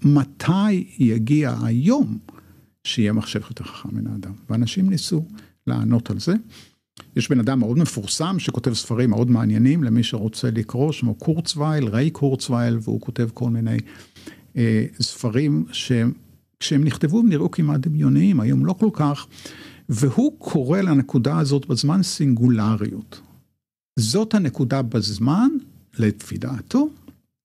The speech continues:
שבה המכשירים יוכלו לעשות כל דבר יותר טוב מאנשים. והזמן שהוא מדבר עליו, וזה בן אדם אחד, הוא אולי אופטימי מדי, זה עוד בערך ארבעים או חמישים שנה, זה הכל. ואני חושב שהשאלה היותר מעניינת, שקשורה יותר ל-, ל-, ל-,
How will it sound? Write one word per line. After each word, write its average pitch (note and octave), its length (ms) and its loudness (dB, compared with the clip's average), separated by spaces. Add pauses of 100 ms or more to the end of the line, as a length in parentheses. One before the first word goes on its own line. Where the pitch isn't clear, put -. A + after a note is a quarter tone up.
(320)
שבה C#3 320 -2
המכשירים E3+ 800 0
יוכלו D#3 460 2
לעשות D3+ 540 -4 (280)
כל F#3 260 0
דבר D3+ 380 -2
יותר D3+ 220 -2
טוב A2+ 220 -4
מאנשים. B2 440 -6 (420)
והזמן D3 520 0
שהוא F3 340 0
מדבר A#2 400 -2
עליו, A#2+ 200 -2 (340)
וזה B2+ 180 2
בן F#3+ 140 2
אדם G#3+ 220 0
אחד, G#3+ 320 -2 (280)
הוא B2+ 160 0
אולי B2 260 0 (140)
אופטימי - 420 2
מדי, A#2 240 -2
זה A#2+ 120 -2
עוד A3 160 0
בערך D#3 240 -4
ארבעים C#3 380 0
או C#3 40 0
חמישים C3+ 460 -4
שנה, A#2+ 320 -4
זה G#2+ 160 -4
הכל. B2+ 300 -10 (460)
ואני C3+ 140 2
חושב A3+ 280 0
שהשאלה F3 560 -2
היותר F3 720 0
מעניינת, A#2+ 520 4
שקשורה B2 380 -2
יותר B2 260 -2
ל-, A2 320 -4
ל-, G#2+ 300 -6
ל-, G#2 200 -4